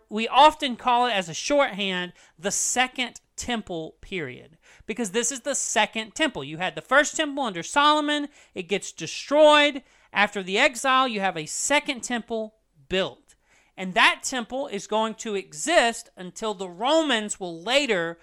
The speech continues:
destroy it in the seven, around sixty-nine seventy,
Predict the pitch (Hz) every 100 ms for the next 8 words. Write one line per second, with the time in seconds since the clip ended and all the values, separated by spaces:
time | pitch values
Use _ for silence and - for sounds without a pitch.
0 | _ _ - 190 - - 254 277 233 175
1 | 170 - _ _ _ _ - 202 202 196
2 | 190 - - 233 226 202 190 202 196 -
3 | - 247 - 220 208 196 - - 220 202
4 | 190 180 175